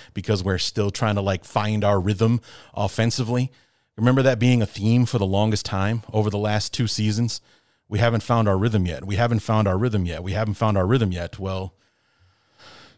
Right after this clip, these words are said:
<sighs> Justin Fields doesn't have a problem finding a rhythm, and he's going out there playing against, and not even really so much about who he's playing against, but who he's playing with.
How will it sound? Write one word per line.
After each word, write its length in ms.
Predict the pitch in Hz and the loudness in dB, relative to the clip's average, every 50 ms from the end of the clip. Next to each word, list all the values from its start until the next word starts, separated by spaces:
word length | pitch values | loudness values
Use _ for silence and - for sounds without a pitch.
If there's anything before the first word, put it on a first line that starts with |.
| _ | _
<sighs> 440 | - - - - - - - - - | -12 -12 -10 -10 -12 -14 -16 -14 -8
Justin 320 | - 156 165 143 - 131 | -2 -2 -2 0 0 -2
Fields 260 | - 131 139 131 110 104 | 0 2 2 2 4 2
doesn't 180 | 104 95 101 | 2 2 2
have 140 | 98 101 95 | 2 2 0
a 60 | 85 | 0
problem 280 | - - 101 95 90 87 | 0 0 0 0 0 -2
finding 340 | - - 98 92 90 87 87 | -2 -2 -2 0 0 -2 -2
a 40 | |
rhythm, 360 | 85 95 98 85 87 85 78 - - - | -2 -2 -2 -2 -2 -6 -6 -10 -10 -8
and 140 | 87 87 | -6 -2
he's 160 | 87 113 101 95 | -2 -2 -2 -2
going 240 | 92 95 95 90 | -2 -2 -2 -2
out 180 | 87 92 90 - | -2 -4 -4 -2
there 200 | 95 95 92 92 | -2 -2 -2 -2
playing 300 | 85 - 113 101 92 92 | -2 -2 -2 -2 0 -2
against, 540 | 92 85 95 95 90 87 - - - - - - _ _ _ _ _ _ _ _ | -2 -2 -4 -4 -4 -4 -6 -8 -10 -10 -14 -18 _ _ _ _ _ _ _ _
and 80 | 110 107 | -2 0
not 160 | 120 131 135 | 2 2 2
even 220 | 127 127 123 123 127 | 2 2 2 2 2
really 240 | 131 127 127 120 | 2 4 4 4
so 120 | 110 - 113 | 2 2 2
much 200 | 113 113 107 - | 2 2 2 2
about 160 | 101 104 101 | 0 0 2
who 100 | 107 110 | 2 0
he's 120 | 101 - | 0 -2
playing 240 | - - 113 107 101 | 0 -2 0 0 0
against, 320 | 95 85 107 120 117 104 - | 0 0 0 0 0 0 0
but 80 | 95 | -2
who 80 | 104 110 | 0 0
he's 120 | 98 - | 0 -2
playing 320 | - - 110 98 90 85 87 | -2 -4 -4 -4 -4 -4 -2
with. 360 | 110 110 - - - - | -2 -4 -4 -6 -12 -20